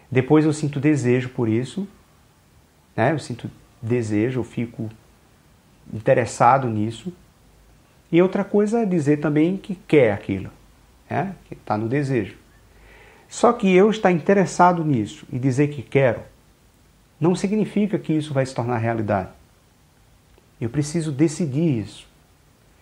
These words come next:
Esse tipo de decisão sobre algo que vem no futuro, mas que você já sabe que é aqui, agora,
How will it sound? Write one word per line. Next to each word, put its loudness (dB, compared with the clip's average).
Esse 2
tipo 0
de 2
decisão 2
sobre 0
algo 4
que -8
vem 4
no 0
futuro, 0
mas 4
que 0
você 0
já 0
sabe 2
que -6
é 0
aqui, -6
agora, -2